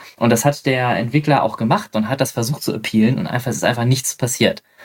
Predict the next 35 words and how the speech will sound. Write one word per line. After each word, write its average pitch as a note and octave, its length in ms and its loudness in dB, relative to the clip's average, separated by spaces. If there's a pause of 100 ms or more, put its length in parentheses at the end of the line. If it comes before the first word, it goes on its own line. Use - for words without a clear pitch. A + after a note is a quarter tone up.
(460)
Und A2+ 420 2
das B2 120 2
ist D3+ 140 0
das, C#3 280 -2
wo B2 60 -4
er B2 200 -2 (240)
quasi B2 300 0
gesagt B2 340 0
hat, B2+ 180 -2
ihr A2 140 -12
könnt C#3+ 220 0
mich C#3+ 120 -8
mal B2+ 120 -6
alle A2+ 160 -4
kreuzweise, D#3+ 640 0
ich - 160 -10
versuche C3 260 -2
da D3 100 2
jetzt C3+ 220 0
irgendwie B2+ 260 -2
jemanden B2 280 0
zu - 100 2
erreichen, C#3+ 480 2
ich - 240 -8
kann C#3 180 0
nicht C#3 160 2
appealen, E3 340 0
es C3 120 -2
bringt A#2 280 -2
nichts, F#3+ 280 -2
ich C#3+ 120 -12
hab C#3+ 120 -4
keinen A#2+ 220 0
Bock B2 180 0
mehr, E3 340 2